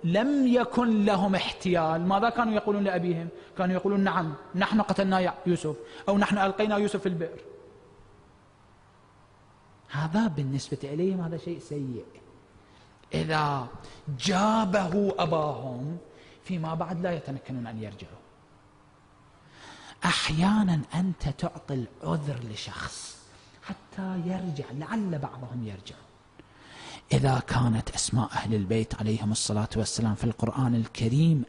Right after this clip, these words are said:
العدو كان يجابه القرآن فما كان يرجع، خلص، الذي يجابه القرآن يخرج من الدين.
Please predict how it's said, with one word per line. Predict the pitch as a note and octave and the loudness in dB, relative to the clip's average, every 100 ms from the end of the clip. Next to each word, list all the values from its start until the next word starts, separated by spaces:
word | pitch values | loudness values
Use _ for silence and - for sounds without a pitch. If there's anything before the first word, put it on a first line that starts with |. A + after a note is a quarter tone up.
| - | 0
العدو | C#3 C3+ F3 F3+ E3 | -2 0 -2 0 -2
كان | - E3+ F#3+ F3 | -2 -2 0 0
يجابه | D#3 F3+ F#3+ G#3 F3+ F#3 | 0 2 2 2 0 0
القرآن | F3 - F3+ F3+ F#3 G3 G3 F3+ D3+ B2+ - - - - | -2 0 0 0 0 2 2 0 -2 -6 -8 -18 -20 -4
فما | G#3+ B3 C4+ | 2 4 2
كان | - F#3+ E3+ | 2 0 2
يرجع، | D3 A#2 - - | -2 -4 -12 -8
خلص، | - A#3 - - - - - - - E3+ | 0 0 0 -6 -14 -16 -20 -20 -2 2
الذي | F3 F#3+ | 4 4
يجابه | F#3+ G3 | 4 4
القرآن | G3 G3+ A3+ | 2 2 2
يخرج | B3 B3 | 2 0
من | A3+ B3 | 0 0
الدين. | G3+ G#3 | 2 0